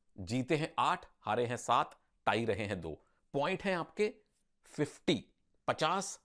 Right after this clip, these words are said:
अर्धशतक, मैच बचे हैं आपके पांच, यानी कि पचास plus पच्चीस,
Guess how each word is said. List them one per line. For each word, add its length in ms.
अर्धशतक, 480
मैच 280
बचे 220
हैं 120
आपके 220
पांच, 440
यानी 260
कि 220
पचास 440
plus 140
पच्चीस, 460